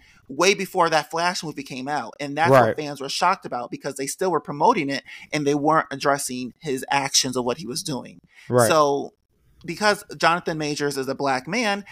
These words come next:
Speaker 1: I do question, is it because of his skin color? Because, or is it because of the allegations and him being guilty? But, you know, Disney r-, owns Marvel. You know, Disney tries to really keep clean-cut people in their, um,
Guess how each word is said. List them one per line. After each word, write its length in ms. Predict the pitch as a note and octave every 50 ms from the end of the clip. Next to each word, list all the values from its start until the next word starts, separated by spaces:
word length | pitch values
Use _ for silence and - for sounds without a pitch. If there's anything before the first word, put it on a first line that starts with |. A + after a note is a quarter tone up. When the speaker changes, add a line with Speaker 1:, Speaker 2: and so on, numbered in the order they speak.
| - - -
Speaker 1:
I 100 | A3+ B3
do 180 | G#3+ D#4 F4+ F#4
question, 540 | - - F3+ C#3+ - - - - C#3 C3
is 140 | C3+ - C#3
it 40 | D3
because 280 | D#3+ D#3 F3 D3+ C#3+ -
of 60 | E3
his 120 | D#3 C3
skin 220 | - - C#3 C3+ C#3
color? 400 | F3 F#3+ G#3+ A3+ C4+ F4+ D#4+ - _ _ _ _ _ - - _ _ _ _ _
Because, 520 | - F#3 - G#3 G3 F3+ F3 F3 E3+ E3+ - -
or 160 | F#3 F#3 F3+
is 200 | F#3 F#3 E3 F#3
it 80 | F#3
because 360 | F#3 G3+ - - A#3+ D4+ - -
of 340 | - E3 D#3 D3 C#3+ C3+
the 260 | D3 D3 C#3+ C#3 C#3 -
allegations 600 | D3 D3 C#3+ C#3 C3+ C#3 C3 C#3 - - C#3 C3
and 100 | - B2+
him 240 | B2 D3+ C#3 C#3 C3+ _ _
being 220 | - C#3+ C#3 C#3 C3+
guilty? 420 | D3 B2+ C3+ - - B2+ A#2+ - - - - - _
But, 140 | A3 A3+ A3
you 60 | C4
know, 220 | C#4+ C4 B3 -
Disney 380 | D#3+ - B3 D#4+ E4+ E4+ D4 C4+
r-, 200 | A3 E3 D#3 F3+ - _ _ _
owns 420 | - G3 G#3 A3 G#3 G3+ F#3+ - D3
Marvel. 520 | D3 D#3 D#3+ F3 F#3 D3+ D3 C3 C3 C3+
You 80 | F#3+ G#3
know, 140 | G3+ F3+
Disney 380 | E3 C#3+ F#3+ G#3 A3 A#3+ A#3 A3
tries 400 | - - - F3+ F3 F3+ F#3 -
to 100 | - E3+
really 240 | D#3 E3+ E3 D#3+ D3
keep 380 | C#3+ - - E3 D3 - _ _ - - - _ _ _
clean-cut 680 | - - F#3 F#3 F#3 F3+ E3+ D#3+ D#3+ - F#3+ E3 - -
people 420 | - G#3 F#3+ - - D3+ C#3+ C3 -
in 220 | - D#3+ D#3 D3+
their, 500 | D3 D3 C#3+ C#3 C3+ B2+ C3+ C3+ B2+ -
um, 480 | C3 C#3+ C#3 C3+ C3 C3+ C3 C3 - -